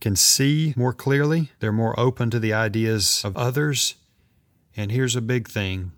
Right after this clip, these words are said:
They're not typically as afraid to change courses midstream once they realize that their original idea was not working. I've noticed that one way pride seems to reveal itself in the impact world is what I call impact silos or impact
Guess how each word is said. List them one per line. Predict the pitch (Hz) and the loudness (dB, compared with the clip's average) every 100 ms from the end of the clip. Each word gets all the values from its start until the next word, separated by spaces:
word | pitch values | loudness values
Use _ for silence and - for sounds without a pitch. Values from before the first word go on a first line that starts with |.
| - | -8
They're | 107 | -6
not | 101 101 113 123 - - | -4 -4 -2 -4 -6 -8
typically | - 127 127 - 110 107 104 101 - | -2 -2 -2 -6 -4 -4 -4 -6 -6
as | 110 | -4
afraid | 104 92 - 123 113 107 98 | -4 -6 0 2 2 0 -2
to | 107 | -4
change | - 120 113 104 | -2 -2 -2 -2
courses | - 123 107 - 98 98 | -2 -2 0 -2 -4 -2
midstream | 101 98 - - 127 120 95 92 92 - | -2 -2 -2 -2 -2 0 -2 -4 -6 -10
once | 107 107 95 | -8 -6 -4
they | - 101 | -2 -2
realize | 98 104 98 95 95 | 0 0 0 0 0
that | 98 | -2
their | - 95 | -2 0
original | 90 95 90 | 0 0 0
idea | 90 90 87 92 85 78 _ | 2 0 0 0 0 -4 _
was | - 82 | -8 -6
not | 87 87 92 | -4 -6 -4
working. | 90 - - _ _ _ _ _ _ _ _ - | -6 -6 -16 _ _ _ _ _ _ _ _ 0
I've | 120 117 | 2 4
noticed | 131 151 143 123 - | 6 8 6 4 2
that | 110 | -2
one | 113 143 156 | 0 2 2
way | 123 113 110 107 95 | 2 2 2 0 -2
pride | - 127 131 120 104 | 2 6 6 4 4
seems | - 127 110 - | 2 2 2 2
to | 98 | 0
reveal | 95 107 107 | 0 2 2
itself | 104 - 120 107 98 | 2 2 4 4 2
in | 104 | 0
the | 101 | 0
impact | 107 101 95 - | 0 0 0 2
world | 101 98 92 | 2 2 2
is | - 104 92 - | -2 -4 -2 -4
what | - 101 98 | -2 -2 0
I | 107 | -2
call | - 101 92 90 | -2 -2 -2 -4
impact | 98 113 113 104 | -4 -2 0 0
silos | - 104 101 95 92 | 0 0 0 0 -2
or | 90 | -2
impact | 95 98 104 95 | -2 0 0 -2